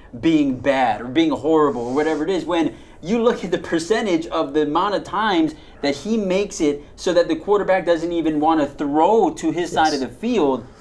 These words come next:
Speaker 1: is astronomical.
Speaker 2: And that's why this is the ultimate team game, because it could be max protection where it's a two-man route and they've got more players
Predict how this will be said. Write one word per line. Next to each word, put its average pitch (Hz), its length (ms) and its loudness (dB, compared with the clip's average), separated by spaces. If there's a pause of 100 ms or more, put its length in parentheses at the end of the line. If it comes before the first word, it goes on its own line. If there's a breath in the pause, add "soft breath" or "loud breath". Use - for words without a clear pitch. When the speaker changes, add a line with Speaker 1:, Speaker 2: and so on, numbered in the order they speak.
Speaker 1:
is 190 140 -2
astronomical. 226 800 0
Speaker 2:
And 233 120 4
that's 262 200 2
why 247 160 6
this 220 200 0
is 190 120 0
the 196 100 2
ultimate 185 320 2
team 180 280 0
game, 185 280 2
because 156 320 2
it 226 140 0
could 214 160 -2
be 180 100 -2
max 160 380 -2
protection 160 580 0
where 147 220 4
it's 143 100 0
a 123 80 -2
two-man 165 480 0
route 143 380 2
and 147 100 0
they've 151 180 2
got 156 220 2
more 156 260 0
players 165 600 0